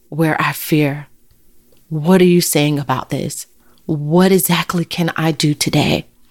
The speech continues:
And then two, I want you to do what he tells you to do. And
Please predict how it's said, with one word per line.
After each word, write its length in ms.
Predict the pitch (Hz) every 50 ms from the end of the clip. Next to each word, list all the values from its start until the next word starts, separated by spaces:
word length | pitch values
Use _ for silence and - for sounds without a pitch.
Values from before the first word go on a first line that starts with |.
| _ _ _ _ _ _ _ _ _ _ _ _ _ _ _ _ -
And 160 | - 180 180
then 140 | 180 180 175
two, 600 | - - - 214 208 214 196 165 160 156 170 180 _ _ _ _ _ _ _ _ _ _ -
I 80 | 165 190
want 220 | 185 214 240 -
you 60 | 330
to 100 | 240 262
do 240 | 202 185 208 247 262
what 160 | 247 233 220
he 140 | 208 220 226
tells 320 | 214 - 214 208 226 226
you 80 | 233 220
to 100 | 180 185
do. 300 | 165 180 208 233 202 - - _ _ _ _ _ _ _ _ _ _ _ _ _ _ _ _ _ _ _ -
And 340 | 170 175 170 170 - -